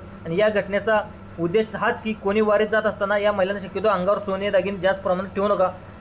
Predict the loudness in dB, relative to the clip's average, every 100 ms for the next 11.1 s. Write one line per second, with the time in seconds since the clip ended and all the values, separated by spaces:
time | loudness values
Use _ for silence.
0 | -10 -2 0 2 2 2 2 2 0 0
1 | 0 -2 2 2 2 -4 0 2 2 2
2 | 0 0 -6 -8 -18 -16 -2 0 4 4
3 | 4 0 -10 0 2 2 0 -2 0 -2
4 | -2 0 0 2 2 2 -2 0 2 4
5 | 4 2 2 -2 2 2 2 -2 -16 -6
6 | 2 2 2 0 0 0 2 4 4 2
7 | 4 4 4 0 0 -2 -2 -2 2 2
8 | 2 2 0 0 -2 -4 -12 0 2 4
9 | 2 -2 0 0 2 4 6 6 4 0
10 | -2 -4 0 0 2 0 0 0 0 2